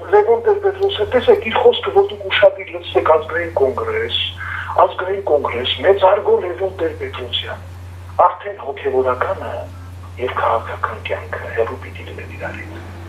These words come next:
Դրանք հրբեր նկարագրեր են։ Որ դուք ուշադիր լսեք, կտեսնեք։ Հետո այդ քսան միլիոնի պատմություն, գիտեք,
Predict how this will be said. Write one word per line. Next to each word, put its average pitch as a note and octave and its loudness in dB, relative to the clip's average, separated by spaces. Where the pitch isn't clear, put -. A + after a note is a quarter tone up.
Դրանք - -4
հրբեր B2+ -2
նկարագրեր A#2 -4
են։ - -12
Որ B3+ -2
դուք B3+ 0
ուշադիր A#3+ 4
լսեք, G#3+ 0
կտեսնեք։ - -8
Հետո A#3+ 6
այդ G3+ 6
քսան - 2
միլիոնի - -6
պատմություն, - -2
գիտեք, - -10